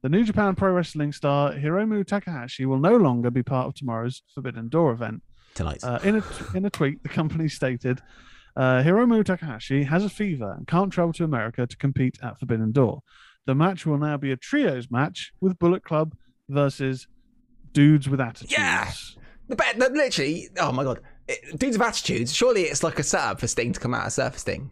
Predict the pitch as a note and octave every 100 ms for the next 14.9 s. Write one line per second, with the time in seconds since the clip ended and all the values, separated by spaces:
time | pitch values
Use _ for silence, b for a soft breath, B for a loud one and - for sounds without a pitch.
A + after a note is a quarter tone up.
0 | - D3+ B2 D#3+ E3+ A3+ F#3+ C3 D3+ B2
1 | A2 C3 C3 G2+ A2 C#3+ E3+ - - D#2
2 | F#2+ G#2 G2+ - A2 - - - - -
3 | B2 G#2+ G2+ A2+ - - A2 - C3+ G#2+
4 | F#2+ A#1 F#2 - - - _ _ _ _
5 | _ _ _ _ - F#2+ - F#2+ A#2 C#3+
6 | _ - - D3+ D3 D3+ D#3 - E3 D3
7 | E3+ E3 E3+ E3 F3 F3+ - F#3 - A#2
8 | G#2+ E2+ E2+ G#2 - - A2+ A#2+ B2 C3
9 | B2 B2+ A#2 B2 - - F#3 A#3 G2 G#2+
10 | - E3+ D3 D#3+ F3 C3 - - F#3+ -
11 | - G#3+ - - C3 A#2 - - E3+ G#2
12 | G#2+ F#2+ - A2 G#2 C#3 E3 F3 C#3 B2+
13 | - C#3+ B2+ C3 A#2 C3 A#2+ A#2+ C3 C3+
14 | G3 F#3+ - D#2 - - - B